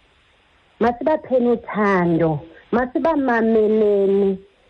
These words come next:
masibanike nazaa hugs zincinci, bayazidizeva, bayazinida.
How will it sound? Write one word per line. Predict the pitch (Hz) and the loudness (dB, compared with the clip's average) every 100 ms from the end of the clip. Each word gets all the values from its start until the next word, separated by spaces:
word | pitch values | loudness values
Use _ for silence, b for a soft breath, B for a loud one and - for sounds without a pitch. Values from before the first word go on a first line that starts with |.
| - | -6
masibanike | 254 277 302 330 285 285 | -4 -2 -2 0 0 0
nazaa | 294 294 254 247 | 0 2 0 -2
hugs | 214 233 247 233 190 160 | -4 -2 0 0 -2 -4
zincinci, | 160 185 156 175 196 202 208 202 196 196 196 _ _ _ | -4 -2 -2 0 2 2 2 2 2 0 -2 _ _ _
bayazidizeva, | 233 247 233 165 - 202 160 190 180 190 190 170 165 | -2 0 -2 -6 -4 -4 -2 0 2 2 0 -2 -2
bayazinida. | 190 202 196 - 160 160 160 175 175 160 135 | 0 0 0 -4 -4 -2 -2 -4 -4 -6 -6